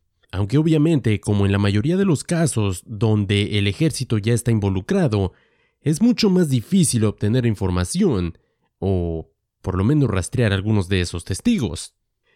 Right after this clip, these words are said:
Así es que, como ya hemos visto en este caso singular de el borrego Sandman, cualquier cosa que sea este Bigfoot del desierto, o Sasquatch, o como quieras llamarle,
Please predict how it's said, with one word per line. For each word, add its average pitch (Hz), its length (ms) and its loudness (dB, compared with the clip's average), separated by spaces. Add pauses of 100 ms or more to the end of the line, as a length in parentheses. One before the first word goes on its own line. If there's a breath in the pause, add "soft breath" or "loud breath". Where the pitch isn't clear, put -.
(140)
Así 107 220 -4
es 202 100 0
que, - 240 -2
como 135 280 2
ya 151 180 2
hemos 233 380 2
visto 135 580 0
en 123 220 2
este 156 480 -2
caso 135 400 -2
singular 104 760 0
de 98 300 2
el 92 220 0
borrego 98 580 -2
Sandman, 95 840 0
cualquier 226 400 0
cosa 269 380 0
que 160 140 -2
sea 143 520 0
este 131 320 0
Bigfoot 123 600 -2
del 104 240 -2
desierto, 95 840 -4 (200)
o 82 360 -10
Sasquatch, 87 800 -4
o 87 180 -4
como 90 220 -6
quieras 127 280 -2
llamarle, 95 640 -2